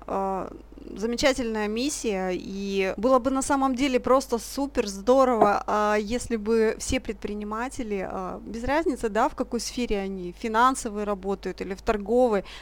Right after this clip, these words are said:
чтобы ориентировались именно на то, чтобы помогать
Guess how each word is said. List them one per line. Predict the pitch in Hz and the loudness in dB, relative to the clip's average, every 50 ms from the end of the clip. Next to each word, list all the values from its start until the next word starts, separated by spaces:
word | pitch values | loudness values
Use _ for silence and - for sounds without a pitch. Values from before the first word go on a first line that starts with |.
| - - | -18 -18
чтобы | - - - 220 214 208 202 240 240 233 233 226 - | -16 -8 -6 -6 -4 -2 2 4 4 6 6 4 4
ориентировались | - 202 214 208 226 226 214 - 269 262 247 220 196 196 190 196 196 - - | 2 0 0 0 -2 -4 -4 -4 -2 -2 -2 -2 -2 -4 -4 -6 -6 -8 -8
именно | - - 226 214 214 208 202 202 196 196 196 190 | -8 -6 -6 -6 -6 -6 -4 -4 -4 -4 -4 -6
на | - 208 208 - | -6 -6 -6 -4
то, | - 240 262 277 | -2 -2 -2 -2
чтобы | 269 - - 226 185 185 196 | -2 -4 -4 -6 -6 -6 -8
помогать | - - 208 202 202 202 185 190 202 220 240 269 | -6 -6 -4 -4 -4 -4 -2 0 0 0 0 0